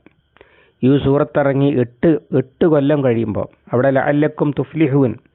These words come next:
എന്ന് പറഞ്ഞ് വിജയിക്കാനുള്ള വഴിയൊക്കെ പറഞ്ഞു തരുന്നുണ്ട്. അതിറങ്ങി എട്ട് കൊല്ലം മ-, കഴിയുമ്പോൾ ആ നഷ്ടപ്പെട്ട മക്ക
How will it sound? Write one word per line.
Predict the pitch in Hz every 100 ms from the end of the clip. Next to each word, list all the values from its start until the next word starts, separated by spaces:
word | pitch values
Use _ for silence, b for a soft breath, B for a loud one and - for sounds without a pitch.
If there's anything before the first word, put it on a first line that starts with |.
| b b b b
എന്ന് | - 139
പറഞ്ഞ് | 143 135 139
വിജയിക്കാനുള്ള | 127 131 151 135 156 147 143
വഴിയൊക്കെ | 135 131 143 135 127
പറഞ്ഞു | 123 113
തരുന്നുണ്ട്. | 110 107 104 98 104 - _ _ _ b b b b b
അതിറങ്ങി | - 139 160 160 175
എട്ട് | 165 -
കൊല്ലം | 190 185 170 160
മ-, | 147 -
കഴിയുമ്പോൾ | 143 135 135 120 107 98 - _ _ - - b b b b
ആ | 131
നഷ്ടപ്പെട്ട | 139 135 - 147 151 131
മക്ക | 139 131 -